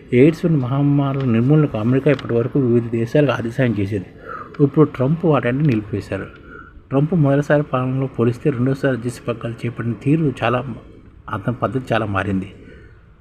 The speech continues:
కొన్నాళ్ళుగా నిర్ణయాలు ఎక్కువగా డబ్బులతో ముడిపోయినవే ఉంటున్నాయన్నమాట.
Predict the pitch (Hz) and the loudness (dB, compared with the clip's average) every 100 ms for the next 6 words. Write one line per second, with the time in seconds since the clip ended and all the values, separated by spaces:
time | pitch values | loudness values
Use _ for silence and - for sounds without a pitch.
0 | - 139 139 143 160 165 190 190 131 131 | -8 0 2 2 2 2 0 0 0 0
1 | 151 135 117 139 139 143 110 110 127 131 | 2 2 0 -2 0 -2 -2 -4 0 0
2 | 113 113 123 117 131 135 117 98 107 101 | 0 0 0 0 0 -2 -2 -4 -2 -2
3 | 95 | -4